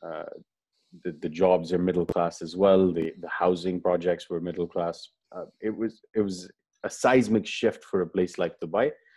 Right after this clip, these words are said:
Um, and so what, what we thought was gonna be the boon, the Expo twenty twenty, um, uh, that, that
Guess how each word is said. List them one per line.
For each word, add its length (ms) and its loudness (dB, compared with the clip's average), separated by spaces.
Um, 340 2
and 140 0
so 340 6
what, 400 4
what 220 4
we 140 2
thought 400 2
was 220 0
gonna 220 2
be 420 0
the 140 -2
boon, 460 2
the 120 0
Expo 540 0
twenty 440 -2
twenty, 400 -2
um, 540 -6
uh, 140 -12
that, 240 0
that 260 2